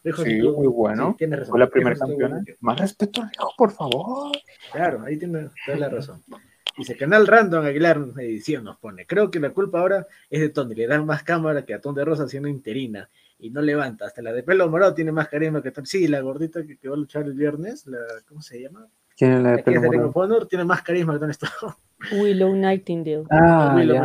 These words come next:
Speaker 1: muchas
Speaker 2: Willow.
Speaker 1: gracias, güerita. No, y también, ah, hubo un segmento donde le enfocaron más a Willow que a ella.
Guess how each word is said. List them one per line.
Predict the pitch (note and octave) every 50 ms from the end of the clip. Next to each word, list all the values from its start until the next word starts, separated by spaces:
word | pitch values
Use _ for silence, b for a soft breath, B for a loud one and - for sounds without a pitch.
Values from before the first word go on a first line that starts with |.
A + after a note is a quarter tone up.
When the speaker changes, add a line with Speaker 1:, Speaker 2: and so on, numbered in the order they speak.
| B2+ B2+
Speaker 1:
muchas | B2 A#2+
Speaker 2:
Willow. | B2 B2 B2 B2
Speaker 1:
gracias, | A#2 A#2 A2+ C3+ B2+ A#2 B2 B2+
güerita. | A#2+ A#2+ A#2+ A#2+ - - A2 A2 A2 - _ _ _ _ _ _ _ _ -
No, | E3 G3+
y | G3+
también, | D#3+ F#3 F#3+ G3 A#3 B3 A#3 G#3 F3+ E3 F3+
ah, | F#3+ - B3
hubo | C4 C4+
un | C#4+ C#4+ A#3
segmento | A3+ A3+ G3+ A3+ B3 C4 A#3+ A#3+ A3+
donde | G#3+ G3 F#3+ F3+
le | F3+
enfocaron | E3+ D3+ F#3 F3+ - A3 A3+ A3 G#3+ G3+
más | A3 G#3+ E3+
a | G3+ F#3+
Willow | G#3+ B3 B3+ A#3+ A3 A3+
que | - F#3
a | F#3
ella. | F3+ D#3+ C3+ A2 F#2 -